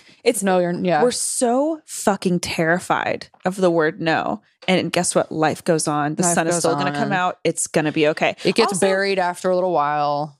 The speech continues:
Speaker 1: I wanna say this. If you, uh, okay, so when I first started stand-up, I,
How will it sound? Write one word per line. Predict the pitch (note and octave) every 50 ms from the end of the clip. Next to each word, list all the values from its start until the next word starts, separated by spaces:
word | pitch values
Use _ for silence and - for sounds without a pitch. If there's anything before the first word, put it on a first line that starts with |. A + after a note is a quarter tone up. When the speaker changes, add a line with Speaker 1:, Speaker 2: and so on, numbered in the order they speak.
| _ -
Speaker 1:
I | B3+ C4
wanna | C4 C#4 D#4+
say | - - G4+ F#4
this. | A#3+ G#3+ F#3+ F#3+ G3 - - - - _
If | - A#3 - -
you, | A3+ A#3+ B3 C4 C#4 D4 - -
uh, | - - A#3+ -
okay, | B3 A#3 B3+ G3
so | G3 - A3
when | A3+ A#3+
I | C#4
first | - C#4+ C4+ C4+
started | - C4 A#3 A#3 A3
stand-up, | - - G#3 F#3 F3+ F3+ F3+ F3+ - -
I, | D#3+ F#3 F#3+ F#3+ G3